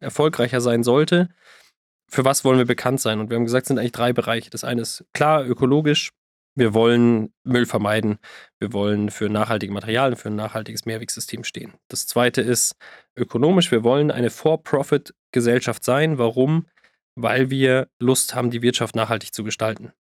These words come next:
Und, äh, natürlich kannst du das, was wir machen, als Verein machen. Du kannst es als, ähm,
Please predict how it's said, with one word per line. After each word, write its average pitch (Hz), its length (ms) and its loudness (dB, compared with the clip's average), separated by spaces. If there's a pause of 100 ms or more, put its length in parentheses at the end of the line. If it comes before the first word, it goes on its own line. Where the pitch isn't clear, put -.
(160)
Und, 117 360 2
äh, - 280 -14
natürlich 165 460 2
kannst 143 200 -2
du 131 40 -4
das, 131 180 2
was 123 80 0
wir 123 80 0
machen, 131 240 2
als 110 180 -6
Verein 156 360 -2
machen. 143 260 0
Du 117 60 -4
kannst - 240 -4
es - 160 -8
als, 120 440 -2
ähm, 117 400 2